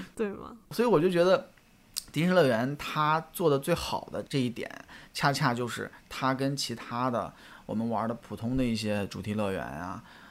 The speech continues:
Speaker 2: 啊，它的最大的不同之处，也是它能够胜出，能够在全球的乐园里面做到顶尖的一个重要的原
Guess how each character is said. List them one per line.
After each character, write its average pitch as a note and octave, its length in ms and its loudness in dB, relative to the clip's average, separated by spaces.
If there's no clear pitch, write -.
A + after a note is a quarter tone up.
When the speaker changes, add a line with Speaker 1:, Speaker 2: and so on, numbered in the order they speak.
Speaker 2:
啊， F#2 260 -6
它 - 180 0
的 A2 320 0
最 D3 140 0
大 C3 140 6
的 A#2 60 2
不 A2+ 120 -6
同 A2 180 -4
之 A2 140 -6
处， - 280 -12
也 A2+ 120 -2
是 C3 160 -2
它 D3+ 340 -4
能 A#2+ 200 0
够 C#3 140 0
胜 C3 280 0
出， A#2+ 340 -6
能 A2 180 -2
够 A#2+ 280 0
在 A#2+ 300 2
全 G#2+ 280 -4
球 A#2 200 -2
的 B2+ 100 0
乐 A#2 200 -2
园 A2 120 -2
里 G#2 60 -6
面 G2+ 160 -6
做 A#2+ 160 -4
到 A2 100 0
顶 G#2 260 -6
尖 A2+ 240 -2
的 A2 120 0
一 G2 120 -6
个 G#2+ 260 -4
重 B2+ 180 -2
要 A2+ 100 -2
的 F#2 80 -8
原 C2+ 160 -12